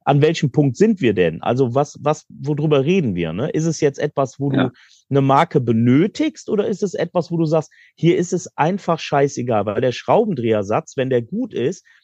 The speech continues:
Speaker 1: ist das völlig Wumpe, ob der von Knipex ist oder nicht, es sei denn, es, du bist jetzt ein absoluter Fanboy, ja?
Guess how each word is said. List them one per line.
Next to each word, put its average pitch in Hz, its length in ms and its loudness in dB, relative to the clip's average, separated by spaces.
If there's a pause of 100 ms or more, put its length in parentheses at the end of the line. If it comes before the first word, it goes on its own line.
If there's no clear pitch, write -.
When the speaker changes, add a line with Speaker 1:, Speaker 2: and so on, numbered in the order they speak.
(180)
Speaker 1:
ist - 180 0
das 151 160 2
völlig 156 380 2
Wumpe, 220 280 4
ob 92 160 2
der 110 120 2
von 139 180 0
Knipex 175 440 0
ist 143 160 -4
oder 139 120 2
nicht, 156 220 -4
es 107 160 -4
sei 113 140 2
denn, 131 180 2
es, 110 160 -8
du 110 100 -10
bist 120 160 -4
jetzt 117 180 -4
ein - 40 -16
absoluter 120 420 -6
Fanboy, 101 560 0
ja? 101 160 -2